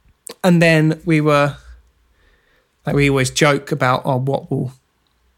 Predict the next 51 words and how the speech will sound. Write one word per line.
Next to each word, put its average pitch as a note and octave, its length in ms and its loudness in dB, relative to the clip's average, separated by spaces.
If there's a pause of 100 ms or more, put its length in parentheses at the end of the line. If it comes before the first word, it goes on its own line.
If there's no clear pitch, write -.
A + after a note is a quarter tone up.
(160)
he C#3 220 -6
be C3 220 -2
into?" C3 300 -4
Like, - 120 -10
my C3 100 -6
son, C3 360 -8
what D#3 120 -10
would C#3+ 100 -6
he C3+ 100 -6
be C#3+ 160 -6
into? D3 420 -6 (1120)
You E3+ 80 2
know, D3 80 4
'cause D3 160 0
we A#3+ 140 4
were D#3+ 120 4
into F#3 480 2 (360)
this G3 320 0
or B2 100 -2
we C3+ 140 0
were C#3+ 100 2
into D#3 200 2
that. G3+ 260 2
And, C3+ 280 -2
you E3 60 2
know, B2+ 140 0
like, C3 260 -6
what, C#3+ 300 -4 (320)
what D#3 180 -6
will, C3+ 220 -2
um, C3 320 -2 (1700)
won't C#3+ 120 -2
it - 40 -8
be D3 80 -2
funny? C3 520 -2
You D3+ 100 -2
know, B2+ 280 -6
as C#3+ 160 -6
in, C3+ 220 -4
uh, - 240 -4
uh, D3+ 100 -6 (100)
even D3 280 0
we D#3 100 0
went C#3 200 -2
to D#3+ 100 -4
a C#3+ 40 0
kids D3 320 -6
store C#3 320 -4
the C#3 100 -2
other C#3 120 -6
day C#3 400 -2